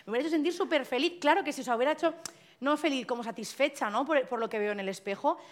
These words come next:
pero yo tengo que saber que mi autoestima, que es un término absolutamente profundo,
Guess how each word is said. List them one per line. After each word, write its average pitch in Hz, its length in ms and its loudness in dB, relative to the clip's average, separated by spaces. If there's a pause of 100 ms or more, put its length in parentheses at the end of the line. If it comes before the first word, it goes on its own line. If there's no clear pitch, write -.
(220)
pero 240 140 4
yo 240 120 -2
tengo 302 220 0
que 302 80 -2
saber 254 480 0
que 233 140 -4
mi 214 100 -4
autoestima, 208 800 -4
que 240 100 -10
es - 100 -8
un 220 120 -6
término 214 400 -4
absolutamente 190 640 -4 (320)
profundo, 240 840 -2